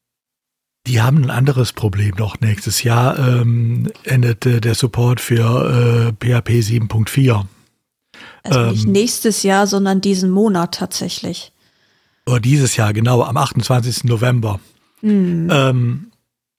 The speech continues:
Speaker 1: und dementsprechend, ähm, äh, sollte man da sowieso sehen, dass man möglichst schnell umsteigt. Und, äh, wenn ein Plugin oder ein Theme-Autor es bisher nicht geschafft hat, sein, ähm,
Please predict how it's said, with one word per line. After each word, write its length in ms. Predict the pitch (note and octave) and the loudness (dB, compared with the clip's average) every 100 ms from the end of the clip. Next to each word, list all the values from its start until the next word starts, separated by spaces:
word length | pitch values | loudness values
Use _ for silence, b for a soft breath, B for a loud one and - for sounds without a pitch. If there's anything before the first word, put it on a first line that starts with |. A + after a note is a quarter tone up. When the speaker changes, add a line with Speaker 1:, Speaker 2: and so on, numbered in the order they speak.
| - - | -12 -2
Speaker 1:
und 560 | C#3 A#2+ A#2 - - - _ _ _ _ _ _ _ _ | 0 2 0 -4 -12 -14 _ _ _ _ _ _ _ _
dementsprechend, 1200 | C3 C3 B2+ C#3 C3+ B2+ - B2+ C3 C3 B2+ - | -6 0 0 2 0 -2 -2 0 0 0 0 0
ähm, 600 | - B2 A#2+ A#2 A#2 A2 b b _ _ _ _ _ _ _ _ _ _ _ _ _ _ B B B B B | 0 2 2 2 0 -2 b b _ _ _ _ _ _ _ _ _ _ _ _ _ _ B B B B B
äh, 180 | C3 A#2+ | 0 0
sollte 400 | G2+ A#2+ B2+ B2+ | 0 0 0 0
man 180 | A#2+ B2 | 0 0
da 420 | A#2 A#2 B2+ G#3 G3+ | 0 0 0 -2 -8
sowieso 480 | - C#3+ C3+ C#3+ E3 | -6 -2 0 2 2
sehen, 180 | C#3+ A#2 | 2 0
dass 160 | A#2 | 0
man 120 | B2+ | 0
möglichst 320 | A#2 A#2+ A#2+ - | 0 0 -2 -2
schnell 200 | A#2+ A#2 | -2 0
umsteigt. 640 | A#2+ G#2+ A#2+ B2 D3 C#3 | -2 -2 -2 -2 -2 -2
Und, 240 | B2+ A#2 | -4 -2
äh, 260 | C#3 C3+ B2 B B B - | -2 0 -2 B B B -4
wenn 160 | B2 D#3+ | -2 0
ein 140 | C3 | -2
Plugin 400 | - C3+ E3 D#3 | 0 -2 2 2
oder 220 | D3 C3+ | 2 2
ein 100 | C3+ | 0
Theme-Autor 640 | A#2+ - D#3 B2+ B2+ C3+ B2+ | 0 0 0 2 -2 0 -2
es 80 | |
bisher 260 | - C#3+ C#3+ | 0 -2 0
nicht 180 | C#3 - | 0 0
geschafft 420 | C3 C#3+ C#3+ - | 0 0 0 0
hat, 180 | C#3 - | -2 0
sein, 400 | C3 B2+ B2 C#3 | 0 2 2 0
ähm, 500 | C3+ B2 B2 A#2 A#2+ | 0 0 0 0 -2